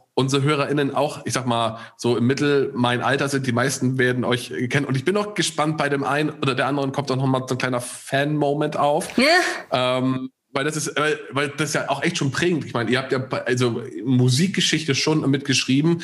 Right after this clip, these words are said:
Speaker 2: Ja.
Speaker 1: Und als, ja, als kleiner Teenager erinnert man sich irgendwie daran, wie man Popstars geguckt hat. Das war eh schon neu, das Format.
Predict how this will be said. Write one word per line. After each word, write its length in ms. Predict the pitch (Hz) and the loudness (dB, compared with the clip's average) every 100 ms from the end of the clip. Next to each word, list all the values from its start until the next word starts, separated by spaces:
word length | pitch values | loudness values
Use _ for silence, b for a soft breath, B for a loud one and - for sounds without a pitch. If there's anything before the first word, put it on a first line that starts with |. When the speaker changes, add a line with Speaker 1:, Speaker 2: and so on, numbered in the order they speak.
| B | B
Speaker 2:
Ja. 180 | 226 226 | 2 4
Speaker 1:
Und 60 | 208 | 4
als, 400 | 202 127 123 - | 4 2 0 -2
ja, 160 | 131 120 | 0 0
als 400 | 120 - - - | -2 -6 -14 -4
kleiner 460 | 139 135 127 - - | -2 -2 -6 -10 -6
Teenager 560 | - 165 160 160 160 | -2 2 2 2 0
erinnert 540 | 147 120 127 143 143 - | 0 2 2 0 -4 -4
man 140 | 135 | -2
sich 180 | 135 131 | -2 0
irgendwie 380 | 131 139 143 139 | 0 0 2 2
daran, 400 | 135 131 139 135 | 2 0 0 0
wie 140 | 135 | 0
man 160 | 131 123 B B | 0 -2 B B
Popstars 540 | - 156 156 - 151 156 | -2 -2 -2 -2 -2 0
geguckt 280 | 139 151 143 | -2 -2 -2
hat. 140 | 135 | -2
Das 140 | 123 | -2
war 120 | 156 135 | 0 0
eh 120 | 156 | -2
schon 200 | - 139 | 0 0
neu, 160 | 135 | 2
das 200 | 135 135 | 0 0
Format. 640 | - 120 127 120 123 151 | -4 -2 0 2 2 0